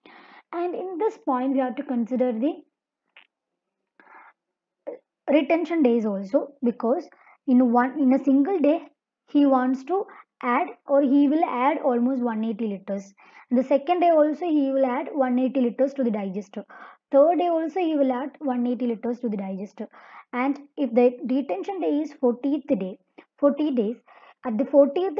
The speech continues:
day, when we add his one eighty liters of that particular fo-, fortieth day, the one eighty liters will add in the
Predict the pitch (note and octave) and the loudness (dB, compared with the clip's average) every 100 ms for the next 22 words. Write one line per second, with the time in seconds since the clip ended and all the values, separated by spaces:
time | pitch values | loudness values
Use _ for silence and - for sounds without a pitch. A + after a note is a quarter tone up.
0 | C4 G#3 A#3 _ _ - B3+ C4 C#4+ C4+ | -2 -2 -6 _ _ -4 0 2 2 2
1 | A#3 C#4 D4+ B3 A#3+ A3+ A#3+ C#4 A#3 G3 | 2 0 0 0 0 0 -2 0 -2 0
2 | B3+ C4+ A#3 A#3 - G3 G3+ A#3+ B3+ A#3 | 0 0 0 -4 -6 -8 -4 -4 -4 -8
3 | - A3 A3+ G3 B3 G#3 F#3+ - _ - | -10 -8 -6 -2 -2 -2 -6 -10 _ -20
4 | - - - A3+ B3+ B3+ A#3+ C4 C#4 E4 | -20 -12 -4 -2 0 0 2 2 2 0
5 | C#4 - C4+ B3+ C#4 - A3 A#3 B3+ B3+ | -2 0 0 2 -2 -2 -4 0 2 0